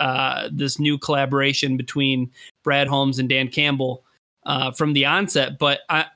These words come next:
I, I don't think Brad Holmes is gonna be given that leniency that Dan Campbell isn't necessarily his quote unquote guy.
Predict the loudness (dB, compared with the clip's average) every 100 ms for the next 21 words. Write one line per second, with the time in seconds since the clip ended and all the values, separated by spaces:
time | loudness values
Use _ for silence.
0 | _ _ _ -2 0 0 0 0 -2 -2
1 | -2 -2 0 2 2 0 -2 -2 -2 -2
2 | 0 -2 -2 -2 0 2 0 0 0 2
3 | 2 0 -2 -6 -10 -14 _ _ 0 0
4 | -2 -6 0 2 2 0 0 2 0 0
5 | -2 -2 -2 -2 0 2 0 -2 0 0
6 | -2 -2 0 0 0 -2 -4 -6 -4 -4
7 | -4 -10